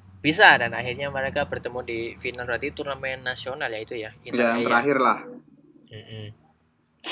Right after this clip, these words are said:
Speaker 1: Di situ, nah yang unik di sini adalah yang, eh, persaingan mereka sebenarnya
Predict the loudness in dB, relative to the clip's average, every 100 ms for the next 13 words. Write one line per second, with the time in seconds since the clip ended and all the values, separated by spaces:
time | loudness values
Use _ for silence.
0 | -10 -14 -12 -8 -4 -2 0 -2 0 4
1 | 4 4 0 -8 _ -20 -20 _ 4 8
2 | 8 8 6 4 4 4 4 6 6 6
3 | 8 8 8 4 2 -14 -18 -18 -20 -20
4 | -20 -20 -20 _ -20 -20 _ _ -2 -2
5 | 0 2 4 6 6 8 6 6 6 6
6 | 6 4 4 4